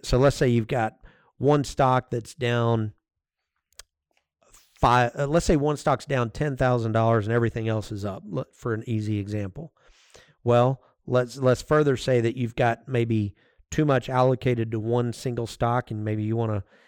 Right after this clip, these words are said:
and it's got a lot of gain in it, but you wanna reduce your exposure to it. You could sell, uh, let's say seven thousand dollars worth of gain in that stock. So you sell however many shares it takes to sell off,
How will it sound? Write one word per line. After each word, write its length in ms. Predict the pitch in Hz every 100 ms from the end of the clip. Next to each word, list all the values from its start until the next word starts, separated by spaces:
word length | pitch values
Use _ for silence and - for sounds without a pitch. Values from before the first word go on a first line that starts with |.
| _
and 140 | 113
it's 100 | 117
got 160 | - 135
a 60 |
lot 180 | 113 113
of 80 | 104
gain 220 | 110 113
in 120 | 117
it, 160 | 117 117
but 120 | 117
you 120 | 110
wanna 140 | 117 113
reduce 380 | 104 110 113 -
your 100 | 110
exposure 460 | - - 113 123
to 340 | 120 123 123 139
it. 160 | 165 _ _ _ _ _ _ _ - - _
You 160 | - 127
could 200 | 127 110
sell, 640 | - 147 143 135 123 107 - - _ _ _ -
uh, 400 | 110 107 104 104 - _ _ _
let's 220 | 120 113
say 400 | - 117 110 110 -
seven 360 | - 147 139
thousand 380 | 123 127 127 117
dollars 260 | 117 117 107
worth 240 | 117 113
of 100 | 110
gain 500 | 107 123 123 104 127 - _
in 160 | - 107
that 220 | 110 117
stock. 600 | - - 127 107 113 - _ _ _ _
So 140 | -
you 160 | 110 107
sell 240 | - 123
however 220 | 117 131
many 180 | 139 127
shares 460 | 110 - 127 120 107
it 100 | 117
takes 460 | 123 120 117 - _ _ _ _
to 100 | 117
sell 280 | - 127 117
off, 180 | 113